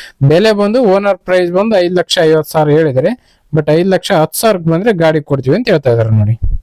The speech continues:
ಇನ್ನು ಈ ಒಂದು ಟ್ರ್ಯಾಕ್ಟರ್ನ ಆರ್ ಸಿ ಕಾರ್ಡು ನಮ್ಮ ಹತ್ರನೇ ಇದೆ, but ಈ ಒಂದು ವಿಡಿಯೋದಲ್ಲಿ ಹಾಕಕ್ಕಾಗಲ್ಲ.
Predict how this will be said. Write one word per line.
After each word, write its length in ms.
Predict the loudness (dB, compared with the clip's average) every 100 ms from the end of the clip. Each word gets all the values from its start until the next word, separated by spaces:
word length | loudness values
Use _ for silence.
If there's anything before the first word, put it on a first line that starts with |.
| -4
ಇನ್ನು 160 | -2 0
ಈ 60 |
ಒಂದು 280 | 0 0 0
ಟ್ರ್ಯಾಕ್ಟರ್ನ 460 | 0 -2 -2 -2 -2 -2 -2
ಆರ್ 140 | -2
ಸಿ 160 | -2 -2
ಕಾರ್ಡು 180 | -2 0
ನಮ್ಮ 260 | 0 0
ಹತ್ರನೇ 360 | 0 -2 -2 -2
ಇದೆ, 180 | -2 -4 -6 -8
but 200 | -6 0
ಈ 80 | 0
ಒಂದು 280 | 2 0 0
ವಿಡಿಯೋದಲ್ಲಿ 380 | 0 0 0 0
ಹಾಕಕ್ಕಾಗಲ್ಲ. 580 | 0 -4 -2 -2 -4